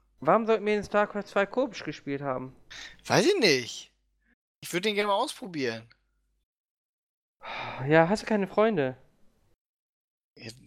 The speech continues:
Speaker 2: die sind alle nicht so gut in StarCraft wie du.
Speaker 1: Ja, aber warum musst du einen guten haben?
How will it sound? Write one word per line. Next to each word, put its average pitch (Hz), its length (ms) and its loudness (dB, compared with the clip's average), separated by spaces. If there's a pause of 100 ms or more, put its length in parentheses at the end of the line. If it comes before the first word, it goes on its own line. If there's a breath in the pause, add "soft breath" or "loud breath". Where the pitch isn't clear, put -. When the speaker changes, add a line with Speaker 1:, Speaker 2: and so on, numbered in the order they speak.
(300)
Speaker 2:
die - 80 -6
sind 123 400 -6
alle 120 300 4
nicht 147 140 0
so 143 100 -2
gut 180 180 -4
in 175 80 -2
StarCraft - 420 0
wie 143 80 -8
du. 202 180 -4 (1080)
Speaker 1:
Ja, 160 140 8
aber 185 140 4
warum 202 200 2
musst 202 160 -8
du - 20 -2
einen 180 100 -4
guten 247 280 -4
haben? 139 360 0